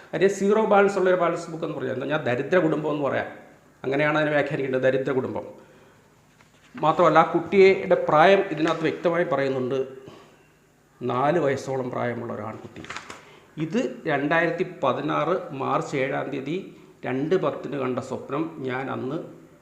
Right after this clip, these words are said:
മൂ-, എഴുതിയിടുകയാണ് ഉണ്ടായത്. അപ്പോൾ മൂന്ന് ഏഴ് രണ്ടായിരത്തി പന്ത്ര-, പതിനാറ് രണ്ട് പത്തിനാണ് ഞാൻ ഇത് കണ്ടത്. അതായത് ഏഴാം മാസം മാർച്ച് ഏഴ്, മാർച്ച് ഏ-, ആ, മൂന്നിന്,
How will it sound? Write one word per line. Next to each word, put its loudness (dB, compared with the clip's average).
മൂ-, -6
എഴുതിയിടുകയാണ് -2
ഉണ്ടായത്. -8
അപ്പോൾ 0
മൂന്ന് 2
ഏഴ് 4
രണ്ടായിരത്തി 2
പന്ത്ര-, 0
പതിനാറ് 4
രണ്ട് 4
പത്തിനാണ് -2
ഞാൻ -4
ഇത് -4
കണ്ടത്. -4
അതായത് 6
ഏഴാം 6
മാസം 0
മാർച്ച് 4
ഏഴ്, 0
മാർച്ച് -4
ഏ-, -4
ആ, -6
മൂന്നിന്, 2